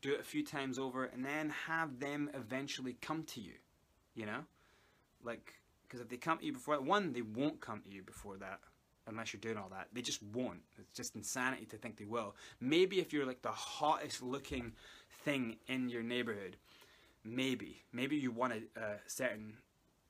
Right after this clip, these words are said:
competition, or maybe you had a sex tape and they came and offered you a deal because obviously, you know,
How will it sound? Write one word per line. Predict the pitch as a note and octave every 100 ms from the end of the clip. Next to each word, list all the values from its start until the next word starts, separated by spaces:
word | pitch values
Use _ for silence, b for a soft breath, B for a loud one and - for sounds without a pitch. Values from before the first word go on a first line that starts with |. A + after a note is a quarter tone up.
| _ _ -
competition, | - B2 - B2+ A2+ G2
or |
maybe | A2 D3+ E3
you |
had | C#3+
a | -
sex | - C#3 C#3 -
tape | - G2+ - - _ _
and | G#2+
they | A2
came | - C3
and | A#2+
offered | A#2+ A#2+ G#2
you | A2+
a |
deal | G2 A#2 A#2
because | G#2 A2 G#2+ - -
obviously, | A2+ A2+ - F#2+ - - _ _ -
you |
know, | G#2